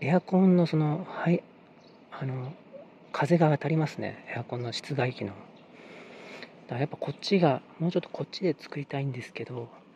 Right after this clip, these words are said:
ちょ、ここ硬いからな。ちょ、どういう影響が出るかわかりませんけども。はい。元気に育ってくれてると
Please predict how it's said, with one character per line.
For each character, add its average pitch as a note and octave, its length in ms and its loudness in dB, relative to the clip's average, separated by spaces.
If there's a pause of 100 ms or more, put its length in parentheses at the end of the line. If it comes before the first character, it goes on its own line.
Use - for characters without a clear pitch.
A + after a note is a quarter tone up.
(1200)
ち - 80 -20
ょ、 - 40 -20
こ - 120 -18
こ - 160 -20
硬 - 300 -6
い F#3+ 100 0
か - 120 -10
ら A2+ 120 -8
な。 A2+ 260 -8 (3750)
ち - 100 -14
ょ、 B2+ 60 -16
ど C#3 140 -4
う D3 80 2
い D3 80 2
う D3+ 60 -2
影 C3 240 -4
響 C#3+ 180 -2
が B2+ 100 0
出 C3 80 -2
る A#2+ 100 -4
か - 180 -6 (1120)
わ A#2+ 80 -8
か A#2+ 100 -4
り A#2+ 60 -2
ま A2+ 100 -6
せ A#2 140 -10
ん A2+ 40 -12
け - 120 -14
ど G2+ 100 -18
も。 G#2 120 -18 (1080)
は - 120 -14
い。 A#2 100 -16 (3250)
元 B2 160 -4
気 A2+ 140 -4
に G#2+ 80 -6
育 A2+ 160 -4
っ A2 80 -6
て - 100 -18
く - 80 -14
れ A2+ 100 -6
て - 100 -20
る - 40 -20
と G#2+ 240 -6